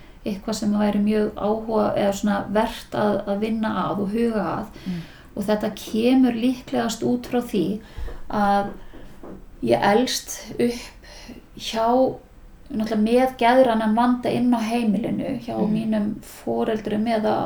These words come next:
Speaker 1: allavega öðru foreldri.
Speaker 2: Já.
Speaker 1: Um, hitt foreldri svo sem svona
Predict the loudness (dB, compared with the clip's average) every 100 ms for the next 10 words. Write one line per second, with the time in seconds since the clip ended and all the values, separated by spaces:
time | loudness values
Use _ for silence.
0 | -2 -4 -2 -2 0 2 2 2 0 -2
1 | 0 -2 -2 -6 -4 -2 -2 -4 -4 -6
2 | -12 -20 -18 -12 -2 0 2 0 -2 -8
3 | -12 -10 -12 -12 -14 -8 -2 -2 -2 2
4 | 4 4 4 0 0 -2 0 0 0 -2
5 | -10 -16 -18 -18 -16 -8 -2 0 4 4
6 | 2